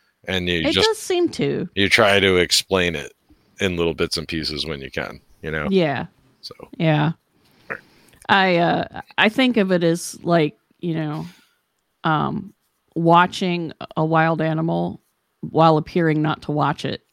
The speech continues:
Speaker 1: Yeah, 'cause if you look right at 'em, they're gonna get threatened and run away, or
Speaker 2: Yeah,
Speaker 1: attack you.
Speaker 2: or, uh,
Speaker 1: Yeah.
Speaker 2: yeah. <laughs> Or run at you.
Speaker 1: Right.
Speaker 2: Um, and that's not fun.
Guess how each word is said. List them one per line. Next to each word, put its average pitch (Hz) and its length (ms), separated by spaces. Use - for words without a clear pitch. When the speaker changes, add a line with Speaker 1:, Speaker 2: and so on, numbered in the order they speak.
Speaker 1:
Yeah, 147 420
'cause 101 200
if 90 100
you 107 80
look 107 220
right 98 180
at 131 200
'em, 95 180
they're 92 160
gonna 85 340
get 82 200
threatened 82 340
and 76 160
run 82 140
away, 76 400
or 85 260
Speaker 2:
Yeah, 190 260
Speaker 1:
attack - 160
you. - 120
Speaker 2:
or, 175 340
uh, - 80
Speaker 1:
Yeah. - 180
Speaker 2:
yeah. 196 220
<laughs> - 180
Or 247 80
run 226 460
at 196 180
you. 202 480
Speaker 1:
Right. 175 300
Speaker 2:
Um, 170 360
and 185 160
that's 190 260
not 156 220
fun. 151 440